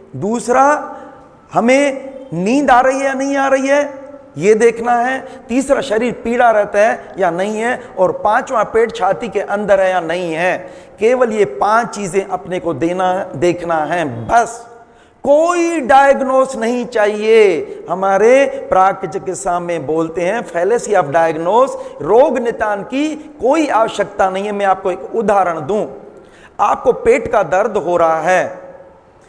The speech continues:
क्यों? पेट साफ नहीं हुआ है, गैस बन रही है, गैस आपको तकलीफ दे रही है। अब मैं आपसे ये बोलूं कि आप एंडोस्कोपी करवाइए,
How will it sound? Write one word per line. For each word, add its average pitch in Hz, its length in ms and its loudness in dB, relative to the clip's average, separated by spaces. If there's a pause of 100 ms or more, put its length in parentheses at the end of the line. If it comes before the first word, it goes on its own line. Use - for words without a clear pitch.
(240)
क्यों? 302 260 4 (340)
पेट 208 200 2
साफ 220 280 0
नहीं 247 180 -2
हुआ 254 220 4
है, 262 240 0 (1300)
गैस 254 320 4
बन 254 160 -2
रही 254 260 0
है, 269 480 0 (160)
गैस 277 280 2
आपको 247 240 -2
तकलीफ 269 440 -2
दे 196 220 4
रही 175 200 -2
है। 220 460 -4 (380)
अब 302 200 2
मैं 233 340 2
आपसे 254 380 2
ये 226 180 0
बोलूं 196 560 2
कि - 280 -6
आप - 520 0
एंडोस्कोपी 233 640 -2
करवाइए, 175 800 2